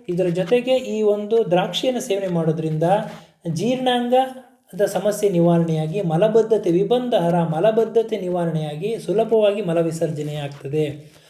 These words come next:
ಹಾಗೂ ಈ ಹಣ್ಣನ್ನ ತಿಂದು ಆ ನೆನೆಸಿರ್ತಕ್ಕಂತಹ ನೀರನ್ನ ಕುಡಿಯೋದ್ರಿಂದ, ಆ ನೀರು ಕುಡಿಯೋದ್ರಿಂದ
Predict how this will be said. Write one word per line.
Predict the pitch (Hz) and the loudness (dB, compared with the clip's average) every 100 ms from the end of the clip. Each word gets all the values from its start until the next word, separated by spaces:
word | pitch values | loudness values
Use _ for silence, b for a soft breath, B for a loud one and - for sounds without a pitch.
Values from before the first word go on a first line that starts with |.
| B - | B 0
ಹಾಗೂ | 170 170 170 | 2 4 2
ಈ | 165 | 0
ಹಣ್ಣನ್ನ | 156 180 220 240 240 247 254 240 - | -2 -2 0 -2 -2 0 0 -2 -6
ತಿಂದು | - 170 165 208 | -2 0 2 2
ಆ | - 165 165 | 2 2 2
ನೆನೆಸಿರ್ತಕ್ಕಂತಹ | 160 180 220 - 233 226 220 220 220 208 220 | 0 0 -2 -4 -4 -4 -2 2 4 4 0
ನೀರನ್ನ | 208 294 339 302 233 175 | 0 4 4 4 -2 -4
ಕುಡಿಯೋದ್ರಿಂದ, | 156 147 135 135 131 151 190 208 B B B - | -4 -4 -4 -8 -8 -2 -2 -2 B B B -6
ಆ | 185 | -4
ನೀರು | 196 254 254 | -2 -4 0
ಕುಡಿಯೋದ್ರಿಂದ | 226 233 214 214 214 | 0 2 2 0 -4